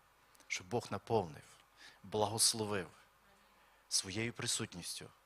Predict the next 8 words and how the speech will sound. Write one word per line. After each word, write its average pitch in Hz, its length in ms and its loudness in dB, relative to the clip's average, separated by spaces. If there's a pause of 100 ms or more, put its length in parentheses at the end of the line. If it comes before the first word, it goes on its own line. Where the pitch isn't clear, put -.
(240)
звеселив 107 600 2
серця, 98 540 2 (420)
відкрив 110 560 0
очі 110 400 2 (260)
тоді, 110 340 0
коли, 104 340 4
можливо, 104 460 2
вже 95 400 4